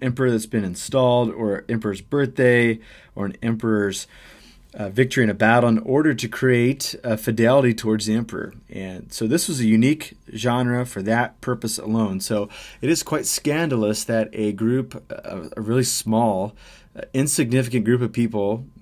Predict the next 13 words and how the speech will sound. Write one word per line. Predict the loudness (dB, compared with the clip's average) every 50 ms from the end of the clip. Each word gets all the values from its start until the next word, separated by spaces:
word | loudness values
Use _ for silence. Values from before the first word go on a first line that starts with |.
| -12
called | -6 -4 -4 -4 0
Christians | 0 -2 -2 -2 -4 -4 -2 -2 -2 -2 -4 -6
would | -4 -4 -4 -4 -2
use | 0 2 2 2 2 -2
this | -6 -6 -6 -6 -6 -6 -8
in | -8
order | -8 -6 -8 -8 -10
to | -8
talk | -8 -8 -8 -8 -6
about | -8 -10 -10 -8
Jesus, | -2 2 2 2 2 2 0 0 0 -2 -6 -12 _ _ _ -20 -20 -20 -20 -20 _ -2
who, | 2 4 6 6 6 6 6 4 0 -2 -8 -10
uh, | -10 -10 -8 -8 -10 -12